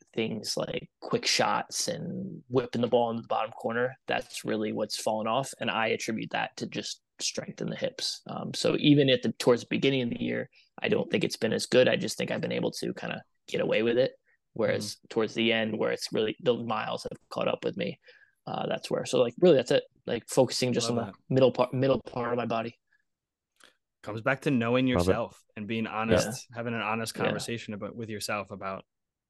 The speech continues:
Speaker 2: "Okay, maybe I, my form dips a little bit at the end. Okay, why? Okay,
Speaker 1: Yeah.
Speaker 2: why?" And then
Speaker 1: Yeah.
Speaker 2: breaking it down until it becomes, "Okay, now what can I do?" That's,
Speaker 1: Yeah.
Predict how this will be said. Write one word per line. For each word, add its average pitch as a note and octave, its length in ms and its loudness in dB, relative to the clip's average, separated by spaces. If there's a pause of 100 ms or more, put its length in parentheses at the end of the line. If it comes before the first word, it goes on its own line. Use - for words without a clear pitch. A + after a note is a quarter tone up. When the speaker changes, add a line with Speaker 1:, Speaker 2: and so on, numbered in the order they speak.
(120)
Speaker 2:
"Okay, A2 200 -10
maybe G#2+ 280 -4
I, G#2+ 140 -4 (260)
my A2 120 -10
form A#2 260 -4
dips E3+ 260 -2
a B2+ 40 -2
little A2 200 -2
bit G#2 100 -2
at G2+ 100 -8
the G#2+ 120 -6
end. G2 200 -8 (140)
Okay, G#2+ 240 -6
why? G#2+ 360 0 (600)
Okay, G#2 120 -4
Speaker 1:
Yeah. G2+ 220 -8
Speaker 2:
why?" A#2+ 320 -2 (180)
And G2+ 140 -12
then G2+ 160 -6
Speaker 1:
Yeah. G#2 120 -10
Speaker 2:
breaking G#2 320 -4
it G#2+ 80 -8
down A2+ 300 -4
until G2 240 -8
it F#2+ 80 -12
becomes, G2+ 640 -12 (240)
"Okay, G#2 300 -8
now G#2 360 -6
what G#2 260 -10
can G#2+ 120 -8
I G#2 60 -8
do?" G#2+ 300 -6 (560)
That's, G2+ 180 -4
Speaker 1:
Yeah. - 180 0